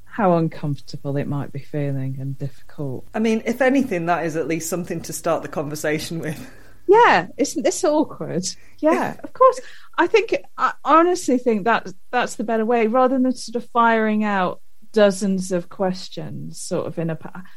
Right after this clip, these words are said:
Speaker 1: "How are you? What's, what's going on?" So, gosh, this is weird, isn't it?
Speaker 2: Mm-hmm.
Speaker 1: God,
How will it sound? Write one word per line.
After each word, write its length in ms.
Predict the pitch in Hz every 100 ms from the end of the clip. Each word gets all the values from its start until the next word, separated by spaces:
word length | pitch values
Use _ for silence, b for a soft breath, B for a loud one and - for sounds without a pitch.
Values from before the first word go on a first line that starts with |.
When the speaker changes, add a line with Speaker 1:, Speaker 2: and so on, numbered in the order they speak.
| -
Speaker 1:
"How 160 | 190
are 60 | 180
you? 240 | 185 175
What's, 280 | 170 - - -
what's 220 | 180 170
going 280 | - 185 180
on?" 340 | 175 175 180 160 175 175 - - -
So, 220 | - 214 214
gosh, 320 | - 208 190
this 160 | 220 214
is 140 | 190
weird, 360 | 160 151 190 220
isn't 260 | 240 - 233
it? 280 | 170 85 - - B B
Speaker 2:
Mm-hmm. 200 | 170 185 175 - - -
Speaker 1:
God, 260 | 214 185